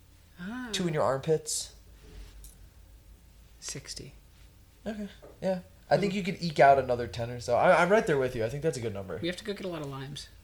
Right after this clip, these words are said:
Speaker 2: Okay.
Speaker 1: We should do this.
Speaker 2: Sure.
Speaker 1: I think it's time.
Speaker 2: <laughs> Um,
Speaker 1: Sixty limes is only, like, t-, twenty bucks.
Speaker 2: I, I feel like that'd be cheaper.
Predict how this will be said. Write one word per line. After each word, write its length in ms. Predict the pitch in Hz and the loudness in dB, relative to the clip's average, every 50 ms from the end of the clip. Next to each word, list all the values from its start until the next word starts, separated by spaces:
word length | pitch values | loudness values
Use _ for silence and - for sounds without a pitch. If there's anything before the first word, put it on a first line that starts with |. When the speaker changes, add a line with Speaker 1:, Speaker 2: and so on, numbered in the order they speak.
| - - - | -16 -10 -8
Speaker 2:
Okay. 160 | 139 - 175 | -6 -2 -2
Speaker 1:
We 60 | 214 | 0
should 260 | - - - 190 160 | 0 0 -2 -2 -4
do 140 | 143 135 139 135 | -4 -4 -6 -6
this. 520 | 127 113 131 139 143 - - - - - - - | -6 -8 -10 -10 -10 -10 -12 -12 -14 -16 -18 -10
Speaker 2:
Sure. 300 | - - 175 240 311 233 - - - - - - - - - - | -2 0 2 2 0 0 -8 -16 -20 -20 -20 -20 -20 -20 -20 -20
Speaker 1:
I 40 | - | -8
think 180 | - 202 160 | -4 -2 -2
it's 180 | - - - - | -2 -2 -6 -8
time. 420 | - - - - 190 - - - - | -8 -8 -6 -6 -6 -6 -8 -10 -10
Speaker 2:
<laughs> 60 | 175 - - - - - - - - - - - - - - - - - - - - 135 - - - - - - - - - - - - - - - - - - - - - - - | -10 -12 -14 -18 -18 -20 -20 -20 -18 -16 -16 -16 -16 -16 -16 -14 -14 -16 -16 -16 -18 -18 -18 -18 -20 -20 -20 -20 -20 -20 -20 -20 -20 -20 -20 -20 -16 -16 -16 -16 -18 -16 -4 2 6
Um, 760 | 143 143 143 143 143 139 139 139 139 139 139 139 139 135 143 - - - - - - - - - - - - - - - - - | 6 8 8 8 8 8 8 6 6 4 2 -2 -10 -12 -14 -14 -12 -12 -12 -12 -14 -20 -20 -20 -20 -20 -20 -20 -20 -20 -16 -12
Speaker 1:
Sixty 380 | - - - - - - 208 | -10 -10 -10 -10 -8 -6 -6
limes 400 | 160 139 135 156 175 170 147 139 | -4 -4 -4 -4 -4 -4 -6 -6
is 140 | 135 139 143 | -8 -8 -8
only, 240 | 143 151 170 175 165 | -6 -6 -6 -6 -8
like, 260 | 135 110 - - 180 - - - - - - - - - - | -8 -10 -12 -14 -14 -16 -20 -20 -20 -20 -20 -20 -20 -18 -14
t-, 100 | - - - - - - | -14 -14 -14 -14 -20 -16
twenty 260 | - - 156 139 135 | -12 -12 -10 -10 -10
bucks. 460 | 131 131 - - - - - - - - - - - - - - - | -10 -10 -10 -12 -12 -12 -14 -14 -14 -16 -20 -20 -20 -20 -12 -6 -6
Speaker 2:
I, 120 | 143 143 - - - - - - | -4 -4 -6 -10 -18 -20 -18 -16
I 40 | - | -16
feel 200 | - - - - 60 | -14 -12 -10 -10 -10
like 120 | - - | -10 -12
that'd 140 | - - 85 | -12 -14 -14
be 80 | - | -12
cheaper. 440 | - - - 73 - - - - 151 | -8 -8 -8 -8 -8 -10 -8 -8 -8